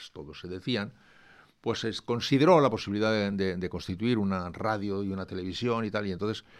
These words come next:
me encomendó a mí que hiciera una especie de esbozo de una radio para el Grupo dieciséis y que explorara las posibilidades de una televisión privada para el Grupo dieciséis.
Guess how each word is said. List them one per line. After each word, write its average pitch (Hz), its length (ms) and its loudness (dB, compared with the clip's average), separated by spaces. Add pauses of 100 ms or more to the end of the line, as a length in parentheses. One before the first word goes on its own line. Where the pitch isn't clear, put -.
(140)
me 95 80 -4
encomendó 90 380 0
a - 20 4
mí 117 160 2
que 104 100 0
hiciera 101 220 2
una 98 120 2
especie 95 320 -4
de 87 40 2
esbozo 85 460 0
de 82 40 0
una 87 240 -2
radio 92 400 0
para 92 200 0
el 92 60 0
Grupo 98 180 0
dieciséis 101 340 -2
y 165 120 -2
que 143 100 2
explorara 117 500 2
las 107 120 2
posibilidades 104 320 0
de 107 60 2
una 92 40 -2
televisión 87 580 0
privada 82 520 -2
para 73 120 -6
el 76 60 -6
Grupo 78 80 -6
dieciséis. 69 380 -8